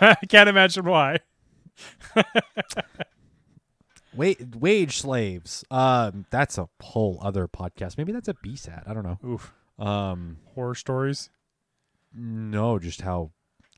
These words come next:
Speaker 2: absolutely, like,
Speaker 1: Messed up our systems are.
Speaker 2: s-, messed up our systems are and how, uh, uh,
Speaker 1: I'm
Speaker 2: furious
Speaker 1: sure
Speaker 2: I
Speaker 1: we
Speaker 2: can
Speaker 1: could get a
Speaker 2: get.
Speaker 1: few people to comment on
Speaker 2: I am
Speaker 1: that.
Speaker 2: s-, f-, I can get furious.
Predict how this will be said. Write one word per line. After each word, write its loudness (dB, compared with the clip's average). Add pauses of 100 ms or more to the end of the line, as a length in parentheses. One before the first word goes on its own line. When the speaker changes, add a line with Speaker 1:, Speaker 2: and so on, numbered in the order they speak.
(160)
Speaker 2:
absolutely, -12 (240)
like, -14 (560)
Speaker 1:
Messed -6
up -6
our -6
systems -10
are. -4
Speaker 2:
s-, -12
messed -4
up -4
our 0
systems -6
are -2
and -10
how, -6 (260)
uh, -20
uh, -16 (120)
Speaker 1:
I'm -18 (400)
Speaker 2:
furious 4
Speaker 1:
sure 6
Speaker 2:
I 8
Speaker 1:
we 6
Speaker 2:
can 0
Speaker 1:
could -8
get 2
a 2
Speaker 2:
get. -8
Speaker 1:
few 0
people -2
to -4
comment -4
on -4
Speaker 2:
I -4
am -2
Speaker 1:
that. -2
Speaker 2:
s-, -12
f-, -18
I -12
can -14
get -12
furious. -10